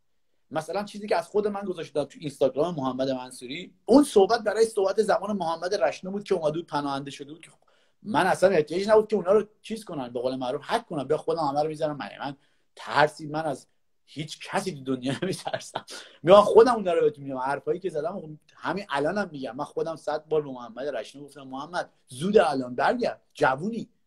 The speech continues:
من زمانی که اومدم تو آلمان دیگه به قول معروف یه سن و سالی ازم گذشت، تو می‌تونی یه المپیک بری." همون حرفای منو گذاشتم مثلاً تو اینستاگرام، یا حالا حرفای دیگه که حالا اینا دیگه من می‌گم پریوات،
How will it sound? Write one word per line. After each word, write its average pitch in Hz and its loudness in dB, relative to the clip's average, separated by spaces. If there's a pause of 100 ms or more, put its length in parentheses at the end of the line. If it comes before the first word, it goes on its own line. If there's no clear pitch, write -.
(280)
من 139 -4
زمانی 147 -2
که 156 -10
اومدم 147 -6
تو - -16
آلمان 147 -4
دیگه 214 -2 (800)
به 135 -2
قول 143 2
معروف 143 -2
یه 196 6 (420)
سن 147 2
و 143 2
سالی 226 0
ازم 185 -2
گذشت، 147 -2
تو 196 -2
می‌تونی 262 4
یه 254 10
المپیک 165 0
بری." 95 -10 (600)
همون 262 2
حرفای 226 0
منو 226 -8
گذاشتم 196 -4
مثلاً 156 -6
تو 110 -12
اینستاگرام، 110 -8 (200)
یا 160 8
حالا 185 10
حرفای 175 0
دیگه 160 -8
که 156 -4
حالا 151 2 (280)
اینا 175 0
دیگه 214 8 (220)
من 180 -6
می‌گم 180 -8 (1200)
پریوات، 127 -4